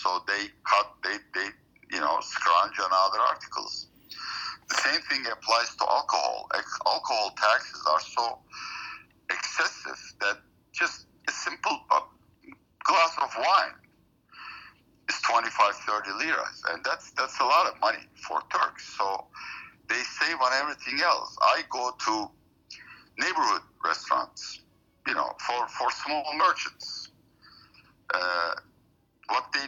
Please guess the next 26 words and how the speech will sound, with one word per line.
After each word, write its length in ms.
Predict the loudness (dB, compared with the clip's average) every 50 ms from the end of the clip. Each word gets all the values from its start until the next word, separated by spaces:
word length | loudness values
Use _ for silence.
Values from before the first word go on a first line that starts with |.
| -6
do 180 | -6 -4 -4 -4
is, 340 | -4 -6 -10 -14 -16 -20 -8 -2
like, 200 | 0 0 0 0 -2 -4 -4
every 180 | -2 -2 -4 -6
three 240 | -6 -4 -4 -2
months 340 | 0 2 2 2 0 -4 -8
they 140 | -8 -6 -6 -4
buy 140 | -2 -2 -2
smaller 460 | -4 -6 -8 -6 -4 -2 0 0 -2 -2 -2
plates 400 | 0 0 0 0 -2 -6 -14 -16
because 460 | -8 -4 -2 -2 -2 -2 -6 -12 -14 -10 -8
people 280 | -8 -6 -4 -6 -6
just 320 | -2 -2 -2 -2 -2 -2 0
can't 180 | 0 0 0 -2 -6
afford 280 | -6 -2 -2 -2 -2 -2 -6
the 60 | -8 -6
be-, 720 | -4 -4 -4 -4 -8 -12 _ _ _ -20 -20 -14 _ -8 -6
bean 140 | -6 -6 -6
stew. 400 | -6 -6 -6 -4 -6 -6 -6 -10 _ _ -18 -16 -14 -12 -12 -12 -14 -16 -18 -18 _ -8
You 80 | -4 -2
can't 280 | 0 0 0 0 -2
sell 300 | -6 -6 -4 -2 0 0
a 60 | 0 -2 -6
bean 220 | -10 -12 -10 -8 -8
stew 320 | -8 -10 -10 -8 -6 -6 -6 -6
over 220 | -6 -6 -4 -6